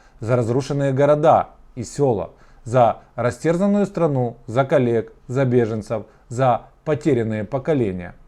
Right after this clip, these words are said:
Придём с огнём и мечом, и, подобно Чингисхану, оставим живых только детей ниже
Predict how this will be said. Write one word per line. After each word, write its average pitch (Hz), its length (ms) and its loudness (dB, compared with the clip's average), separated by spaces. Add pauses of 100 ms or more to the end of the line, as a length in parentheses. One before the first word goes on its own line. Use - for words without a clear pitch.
(200)
Придём 170 380 0
с - 80 0
огнём 156 300 0
и - 20 0
мечом, 127 480 -4 (260)
и, 135 60 -4
подобно 131 420 0
Чингисхану, 117 800 -4 (200)
оставим 196 520 2
живых 175 260 -2
только 170 260 -2
детей 143 380 0
ниже 160 400 0